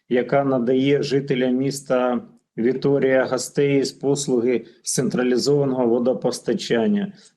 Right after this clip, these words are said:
та водовідведення і в цілому забезпечує інтегрований цикл водних ресурсів.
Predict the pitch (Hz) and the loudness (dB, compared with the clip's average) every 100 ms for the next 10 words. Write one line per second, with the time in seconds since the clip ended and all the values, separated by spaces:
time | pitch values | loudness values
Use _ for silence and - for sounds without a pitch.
0 | - 123 131 120 123 117 104 113 107 101 | -4 0 2 2 2 2 2 0 2 4
1 | 101 113 123 - 139 147 156 147 131 - | 4 2 0 -2 0 2 4 2 0 -4
2 | - 117 - 127 135 139 151 151 151 - | -8 -8 -6 -4 -4 -2 0 0 0 -2
3 | 131 131 127 113 - _ _ _ _ _ | 0 2 0 -4 -8 _ _ _ _ _
4 | - 143 143 156 147 165 156 135 131 131 | -4 -2 0 2 2 2 2 2 2 0
5 | 120 - 147 143 139 120 107 131 120 127 | -2 0 0 0 0 0 0 -2 -2 -4
6 | - 113 - 135 123 104 - 95 - | -4 -6 -6 -4 -4 -4 -10 -14 -20